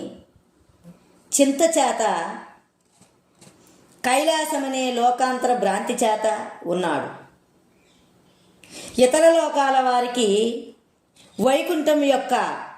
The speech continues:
అపేక్ష కద్దు. వైకుంఠం ఉన్నది ఉన్నట్టు చూడ చూచనైతే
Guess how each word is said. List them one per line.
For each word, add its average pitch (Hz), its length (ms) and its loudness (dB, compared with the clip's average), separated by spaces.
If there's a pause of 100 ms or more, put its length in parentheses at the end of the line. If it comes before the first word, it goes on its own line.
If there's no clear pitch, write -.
(400)
అపేక్ష 269 440 0 (100)
కద్దు. 196 360 0 (460)
వైకుంఠం 240 600 2 (100)
ఉన్నది 202 360 2
ఉన్నట్టు 208 500 0 (640)
చూడ 247 280 4 (120)
చూచనైతే 226 720 0